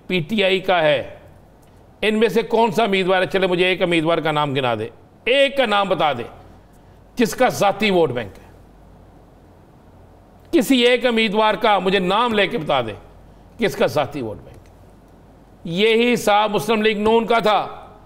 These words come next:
वोट नवाज शरीफ का था, ये बात माननी चाहिए।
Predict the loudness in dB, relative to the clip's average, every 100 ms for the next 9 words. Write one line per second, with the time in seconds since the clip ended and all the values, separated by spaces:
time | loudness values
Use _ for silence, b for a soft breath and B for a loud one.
0 | -20 -20 -12 -2 2 6 4 2 0 4
1 | 4 2 0 0 2 2 0 0 0 0
2 | -2 -8 -20 -18 -4 -2 0 0 -2 -4
3 | -2 0 0 0 0 -2 -4